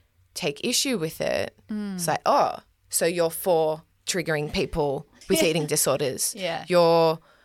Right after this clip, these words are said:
Speaker 1: like, you
Speaker 2: Yeah.
Speaker 1: know, you're the bad person." So
Speaker 2: Yeah.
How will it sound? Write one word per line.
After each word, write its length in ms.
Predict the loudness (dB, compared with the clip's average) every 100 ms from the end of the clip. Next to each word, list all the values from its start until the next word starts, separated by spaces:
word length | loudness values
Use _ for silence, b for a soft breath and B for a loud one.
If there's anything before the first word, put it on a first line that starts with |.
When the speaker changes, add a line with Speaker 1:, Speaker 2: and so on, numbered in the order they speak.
| b b
Speaker 1:
like, 480 | 0 0 0 -8 -16 b b b b _ -4
you 100 | 0
Speaker 2:
Yeah. 40 |
Speaker 1:
know, 320 | 2 2 0 -2
you're 200 | 0 0
the 100 | 2
bad 320 | 2 2 2
person." 480 | 0 0 0 0 0
So 240 | 0 4
Speaker 2:
Yeah. 260 | 4 4 2